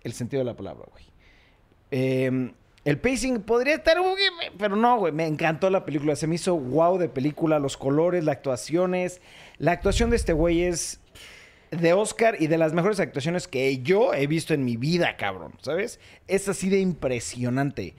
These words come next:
Porque vas viendo toda su transformación, güey, ¿sabes? O sea, todo su per-, la, el per-, la perturbación que trae. No está muy cabrón, güey. Muy. Pero, como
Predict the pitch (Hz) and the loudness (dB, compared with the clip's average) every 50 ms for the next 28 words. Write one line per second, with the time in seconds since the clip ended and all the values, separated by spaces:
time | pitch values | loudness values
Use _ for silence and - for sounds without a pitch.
0 | - - - - - - - 160 165 - 160 165 175 190 165 180 190 190 190 170 | -20 -20 -20 -20 -20 -6 -4 -2 0 2 2 4 4 2 2 2 2 2 0 0
1 | - 190 180 180 180 175 - 143 - - 123 117 117 - - 120 120 117 117 117 | 2 0 2 2 0 -2 -6 -6 -4 -4 -4 -4 -4 -6 -8 -8 -6 -6 -6 -6
2 | 110 107 - - - - 131 135 135 131 127 110 80 71 50 - - - 123 139 | -8 -10 -10 -12 -8 -4 -2 0 0 0 -2 -4 -6 -10 -14 -10 -8 -4 -4 -4
3 | 180 - - - - - - - - 160 165 190 180 - - 185 202 208 - - | -4 -6 -8 -12 -20 -20 -18 -4 0 0 0 0 0 0 0 0 0 0 0 0
4 | 160 147 123 - - _ - - _ _ - _ _ - 165 151 151 160 147 151 | -2 -2 -2 -6 -14 _ -20 -20 _ _ -20 _ _ 0 0 2 0 0 0 0
5 | 139 - - - - 143 147 139 - - 165 147 151 123 - 156 156 156 - - | 0 0 -2 -4 -4 -2 -2 0 0 0 0 0 -2 -4 -4 -2 0 0 0 0
6 | 160 - - 160 143 151 143 - 170 165 - 180 - 156 160 160 156 160 175 190 | -2 -2 -2 -2 0 0 0 0 -2 -4 -4 -2 0 0 2 2 0 0 -2 0
7 | - - 233 254 254 240 247 - - 226 165 165 170 170 156 143 101 80 - - | 2 2 2 2 2 2 0 2 2 2 2 4 2 2 0 -2 -4 -8 -12 -18
8 | - - - 156 262 202 190 156 120 - - - _ _ _ _ - - - - | -20 -8 -4 -2 0 2 0 0 -2 -8 -14 -20 _ _ _ _ -20 -20 -20 -20
9 | - - - - _ _ _ - 294 330 339 339 311 294 294 311 311 302 - - | -20 -20 -20 -20 _ _ _ 4 6 6 6 8 8 8 6 6 4 2 -2 -6
10 | - - - - - _ _ - - _ _ _ _ _ _ _ _ - - - | -14 -20 -20 -20 -20 _ _ -20 -20 _ _ _ _ _ _ _ _ -20 -20 -20
11 | _ _ - 180 180 175 175 175 | _ _ 0 2 2 4 2 2